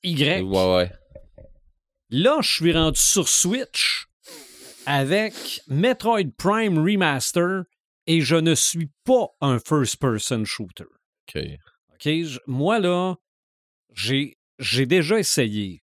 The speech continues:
Speaker 1: Bon, Fiston avec, euh, Call of Duty, avec, euh,
Speaker 2: Ouais, ouais.
Speaker 1: Uncharted. Bon. C'était, je, je suis une nullité. Fait que là,
Speaker 2: Mais
Speaker 1: fait que là, je suis rendu avec Metroid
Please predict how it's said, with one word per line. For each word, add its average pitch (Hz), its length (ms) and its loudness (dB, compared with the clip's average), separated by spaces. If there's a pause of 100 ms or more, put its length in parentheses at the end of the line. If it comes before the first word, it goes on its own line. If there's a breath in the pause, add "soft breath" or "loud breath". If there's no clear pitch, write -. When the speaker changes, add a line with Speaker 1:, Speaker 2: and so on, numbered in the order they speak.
Speaker 1:
Bon, 98 240 -10
Fiston - 640 -2
avec, 120 380 -2
euh, 101 300 -4 (560)
Call 151 360 2
of 117 160 0
Duty, 135 720 0
avec, 120 560 -2
euh, 92 240 2
Speaker 2:
Ouais, - 80 2
ouais. 95 60 -6 (260)
Speaker 1:
Uncharted. 135 1300 0
Bon. 113 80 -16 (1700)
C'était, 165 840 0
je, 139 180 -2 (100)
je 127 160 -2
suis 131 260 -2
une 120 140 0
nullité. 113 440 -2 (1160)
Fait - 260 -4
que 196 80 -4
là, 247 240 0
Speaker 2:
Mais 104 380 4 (540)
Speaker 1:
fait 156 140 0
que 220 100 -6
là, 262 100 2
je - 100 -2
suis 151 100 -2
rendu 139 320 0
avec 139 220 0
Metroid 127 380 0